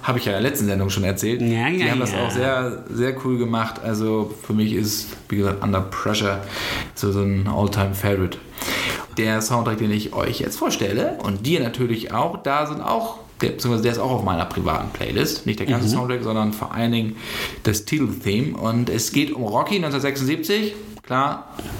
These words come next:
Speaker 1: Stallone, Sylvester, The Italian Stallion, boxt sich durch Schweinehälften und Gesichter.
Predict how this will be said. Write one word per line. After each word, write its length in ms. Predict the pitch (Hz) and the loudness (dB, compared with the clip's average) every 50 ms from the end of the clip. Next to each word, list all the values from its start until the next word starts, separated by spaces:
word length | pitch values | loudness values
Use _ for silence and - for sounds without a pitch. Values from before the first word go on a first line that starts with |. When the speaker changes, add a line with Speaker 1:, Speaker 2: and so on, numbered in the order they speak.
| - - - - - - | -8 -10 -10 -12 -12 -10
Speaker 1:
Stallone, 800 | - - - - 135 127 123 127 147 165 170 175 180 180 185 175 175 | -8 -8 -4 -2 0 2 2 2 2 2 0 0 0 0 -2 -4 -2
Sylvester, 720 | 135 139 139 131 139 165 165 - - 180 175 180 175 165 147 | -2 0 0 2 0 -2 -2 -2 0 0 2 2 0 0 0
The 60 | 139 | -2
Italian 400 | 139 139 143 143 143 143 139 139 | 0 2 2 2 2 2 2 0
Stallion, 460 | 139 - - 143 147 156 151 156 151 135 | -2 -2 0 0 2 2 2 0 0 0
boxt 220 | 143 147 147 - - | 0 0 0 0 -2
sich 120 | 147 143 | -2 0
durch 160 | - 139 139 | 0 0 0
Schweinehälften 680 | - - 139 139 139 139 139 135 139 143 139 - - 139 | 0 0 0 2 2 0 0 0 0 0 0 -2 -2 0
und 160 | 131 131 127 131 | 0 0 0 2
Gesichter. 520 | 131 127 151 185 165 - 139 160 208 | 0 2 2 0 0 0 0 0 0